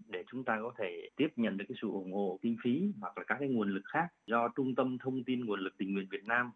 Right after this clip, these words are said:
quản lý. Và cái cổng ủng hộ của chương trình đó là triệu túi an sinh chấm đoàn thanh niên chấm V N, viết thường không dấu.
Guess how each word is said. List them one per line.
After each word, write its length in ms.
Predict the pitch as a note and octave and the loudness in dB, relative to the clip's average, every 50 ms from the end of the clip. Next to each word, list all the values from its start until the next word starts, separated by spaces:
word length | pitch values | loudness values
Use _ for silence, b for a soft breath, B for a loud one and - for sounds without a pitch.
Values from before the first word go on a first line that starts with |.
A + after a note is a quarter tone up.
| _ _ - | _ _ 0
quản 160 | F#2 F2+ F2+ | 0 2 4
lý. 240 | F#2 G#2 B2 D#3+ F3+ F3+ - _ _ - | 6 4 4 4 2 -4 -10 _ _ -2
Và 420 | G2 F#2+ F#2 F#2 F#2 F2+ F2+ F2+ - | 2 2 4 4 4 2 0 -2 -4
cái 100 | C3 A#2+ - | -2 2 4
cổng 160 | B2 G2 F2 | 4 4 4
ủng 240 | F2+ F2+ F2 F#2+ G2+ | 2 -4 -2 0 2
hộ 180 | G#2+ G#2 G2 F#2 | 2 2 2 0
của 60 | G2+ - | -4 -6
chương 120 | A#2 A#2 | -6 -4
trình 240 | A#2 A#2+ G#2+ G2+ F#2 | -2 0 0 0 0
đó 160 | G2 G2 A2 | 0 0 0
là 160 | B2 A#2+ G2+ - _ - | 0 -2 -6 -8 _ 0
triệu 180 | A#2 A#2+ A2+ G#2 G#2 G#2+ - | 2 2 4 2 0 -4 -2
túi 180 | A2 A2 B2+ | 0 2 2
an 220 | C3+ A#2+ B2 B2 B2 - - | 2 2 0 -2 -2 0 0
sinh 200 | C3+ C3+ C3 B2 - _ _ _ - | 2 2 0 -2 -8 _ _ _ 2
chấm 300 | G#2+ G#2+ B2 C#3+ D#3 D3 | 2 2 2 0 0 2
đoàn 260 | A#2+ G#2+ G#2 F#2+ F#2 - | 2 4 4 4 2 -2
thanh 220 | A2 A#2 A#2+ A#2+ | -2 -2 0 2
niên 300 | B2 B2+ C3 B2+ B2 A2 - _ _ _ - - | 4 4 4 2 0 -6 -10 _ _ _ -2 0
chấm 440 | G#2+ G#2+ A#2 C3+ C#3+ C#3+ C3+ C3+ | 2 2 2 0 -2 -4 -4 -2
V 60 | A#2 B2 | 2 4
N, 260 | B2 B2 B2 B2 A#2 - _ _ _ - | 4 6 6 4 2 -2 _ _ _ 0
viết 200 | A2 B2 D3 - - - | 2 2 2 2 2 4
thường 220 | B2 A2+ G2+ G2 | 4 4 4 4
không 260 | G2+ - B2 A#2+ A#2 | 0 -2 0 2 4
dấu. 180 | G#2+ G#2+ A2+ | 4 4 4